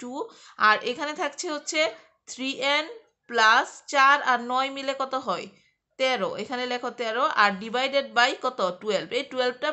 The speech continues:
সবগুলো নিচেই আছে, তো এখানে লিখে দিতে পারি কত? এখানে টুয়েলভ। তো আমরা এই যে মানটা পেলাম এখান থেকে,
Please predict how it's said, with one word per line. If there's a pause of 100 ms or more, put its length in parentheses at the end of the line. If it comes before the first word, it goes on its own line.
(280)
সবগুলো (120)
নিচেই (100)
আছে, (480)
তো (100)
এখানে
লিখে
দিতে
পারি
কত? (120)
এখানে (200)
টুয়েলভ। (460)
তো (120)
আমরা (180)
এই
যে (120)
মানটা (140)
পেলাম (120)
এখান (100)
থেকে,